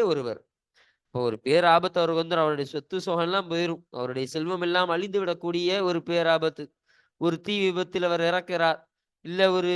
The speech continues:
மிகப்பெரிய ஒரு வெள்ளத்தில் இறக்கிறார், அவருடைய சொத்தெல்லாம் போயிடுச்சு. இப்படி உதாரணத்தை என்ன வேணா எடுத்துக்கலாம், புயல் எடுத்துக்கலாம், சுனாமி எடுத்துக்கலாம்.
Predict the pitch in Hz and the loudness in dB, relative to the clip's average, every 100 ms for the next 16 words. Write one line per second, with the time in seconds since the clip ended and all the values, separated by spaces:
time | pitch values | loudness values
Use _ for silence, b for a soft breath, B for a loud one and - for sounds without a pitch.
0 | 175 175 196 180 196 190 180 175 190 202 | 0 -2 -4 -4 0 0 0 -4 -6 -8
1 | 190 175 170 175 170 165 160 165 156 180 | -6 -4 -4 -2 0 2 0 -2 -6 -8
2 | 175 196 180 175 165 170 160 185 165 170 | -8 -4 -2 0 2 0 0 -6 -12 -14
3 | b b 180 185 185 196 190 180 185 202 | b b 0 4 6 6 4 2 2 2
4 | 196 170 165 147 117 180 190 180 170 165 | 2 0 0 -2 -2 0 0 0 -2 -2
5 | 160 156 - 185 185 196 185 165 160 160 | -2 -2 -6 -8 -2 -2 -2 -8 -6 -6
6 | 156 | -6